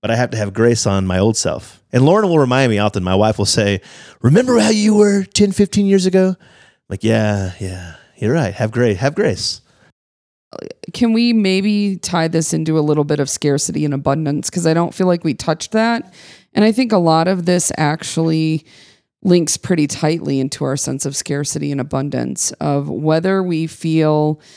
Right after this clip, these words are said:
Speaker 2: there is a lack that we have or could have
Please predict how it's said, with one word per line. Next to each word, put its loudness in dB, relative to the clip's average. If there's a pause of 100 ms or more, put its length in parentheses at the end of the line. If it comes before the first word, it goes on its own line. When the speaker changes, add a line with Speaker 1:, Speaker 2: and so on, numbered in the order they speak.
(280)
Speaker 2:
there 4
is 0
a 0
lack -2 (100)
that -2
we -2
have -2
or -2
could 0
have 0